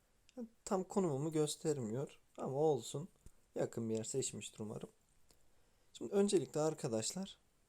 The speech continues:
şöyle Konya'ya gidelim. Evet, Konya'ya vardık.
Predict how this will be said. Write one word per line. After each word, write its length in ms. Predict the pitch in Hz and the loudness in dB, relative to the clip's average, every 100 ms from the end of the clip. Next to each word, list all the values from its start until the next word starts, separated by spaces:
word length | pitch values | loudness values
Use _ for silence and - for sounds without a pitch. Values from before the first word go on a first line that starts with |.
| _ _ - _ _ _ _ - | _ _ -20 _ _ _ _ -8
şöyle 160 | 123 | -8
Konya'ya 520 | - - 180 127 120 | -4 0 2 2 0
gidelim. 440 | 139 131 110 113 170 _ _ _ _ _ _ _ _ _ - - _ _ _ _ _ _ _ _ _ _ _ _ _ _ _ _ _ _ _ _ _ _ 156 | -2 -2 -2 -2 -8 _ _ _ _ _ _ _ _ _ -20 -20 _ _ _ _ _ _ _ _ _ _ _ _ _ _ _ _ _ _ _ _ _ _ -10
Evet, 200 | 123 - | -10 -10
Konya'ya 500 | - 208 190 160 160 | -4 -2 0 0 2
vardık. 440 | 160 117 156 - | 2 2 -4 -12